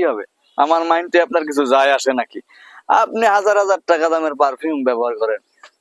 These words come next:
ম্যাডাম, আমরা ছাত্র দল পারফিউম ব্যবহার না করলেও কিন্তু একেবারে খারাপ না। হয়তো কিছু দুষ্ট আছে যেগুলো আস্তে আস্তে সাইজ হয়ে যাবে ভালো ছাত্র দলের কাছে।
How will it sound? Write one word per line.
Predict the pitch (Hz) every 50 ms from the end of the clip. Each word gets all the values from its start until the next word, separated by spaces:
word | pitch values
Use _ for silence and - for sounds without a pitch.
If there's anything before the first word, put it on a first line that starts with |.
| - 117
ম্যাডাম, | 120 127 131 139 143 143 143 139 131 - _ _ _ _ _ _ _ _ _ _ _ _ _ -
আমরা | 117 123 127 135 139
ছাত্র | 131 - - 117 117 120 - _ - 143
দল | 135 127 151 151 135 123 123 127 135 - _ _ _ _ _ _ _ _
পারফিউম | - 131 135 131 120 107 - 151 160 165 165 147
ব্যবহার | 120 123 123 127 139 160 165 170 156 139
না | 123 120 120
করলেও | - 143 156 160 160 165 160 151
কিন্তু | 127 139 139 131 - 123 101 - _ _ _ _ _ _ _ _ _ _ _ _ _ _ -
একেবারে | 127 139 151 151 147 147 131 -
খারাপ | - - 127 127 131 117 - _ -
না। | 92 78 - _ _ _ _ _ _ _ _ _ _ -
হয়তো | - 226 269 269 381 262 247 - _ _ _ -
কিছু | 254 277 240 - - 269 269 269 226 190 - _ _ _ _ _ _ _ _ -
দুষ্ট | 123 139 180 185 - - - 190
আছে | 180 165 151 143 127 - 120 117 123 143 - - _ _ _ _ _ _ _ -
যেগুলো | 147 143 175 196 208 220 208
আস্তে | 196 190 - - 196
আস্তে | 180 - 175
সাইজ | 170 - - 165 180 175 160 151
হয়ে | 156 156 147 135
যাবে | 135 127 117 113 - - _ _ _ _ _ _
ভালো | 110 104 113 117 131 139
ছাত্র | 131 - 147 135 - - 156
দলের | 143 147 143 139 131 123
কাছে। | 120 107 - 98